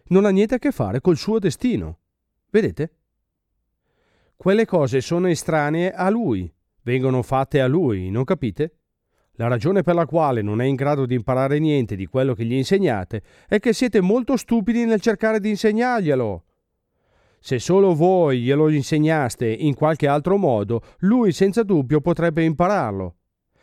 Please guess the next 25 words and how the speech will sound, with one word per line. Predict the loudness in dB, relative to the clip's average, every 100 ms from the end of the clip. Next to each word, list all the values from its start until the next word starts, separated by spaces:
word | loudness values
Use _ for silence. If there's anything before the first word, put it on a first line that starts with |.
| _
Se | -4
ne | 0
valesse | 0 0 0
la | -2
pena, | 0 -2 -2
vedete? | -2 -2 -2 -4 -12 _ _ _
È | -2
una | 0 2 0
vittima | -2 -4 -2 -2
dell'apprendimento. | 0 0 -2 -4 -2 -2 -4 -6 -10 -14 _ _ _ _ _ _ _ _ _ _
Tutto | -4 0
ciò | 2 4 4
è | 2
molto | 0 0 -2
interessante. | -2 -4 -4 -2 -2 -4 -10 -14 _ _ -4
In | 0
effetti | 0 2 -2 0
è | -2
talmente | 0 0 2 0 2 0
pertinente | 2 -2 0 0 2 0 -4
che | -4 -4
gli | -4
istruttori | -6 -8 -2 0 0 -2
di | -4
Sentil | -2 -4 -2 -4 -4